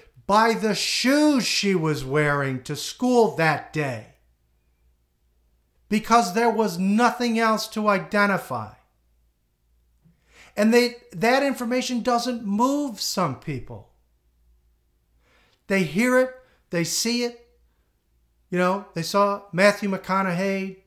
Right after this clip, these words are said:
speaking at the White House the other day, and they said, "Oh, he's grandstanding." He's from that town. That's where he grew up.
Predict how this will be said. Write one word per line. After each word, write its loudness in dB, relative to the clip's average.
speaking -4
at -6
the -6
White -2
House -8
the -6
other -6
day, -4
and -6
they -4
said, -4
"Oh, 4
he's 0
grandstanding." -2
He's -2
from 0
that -2
town. -4
That's 0
where -2
he 0
grew 0
up. 0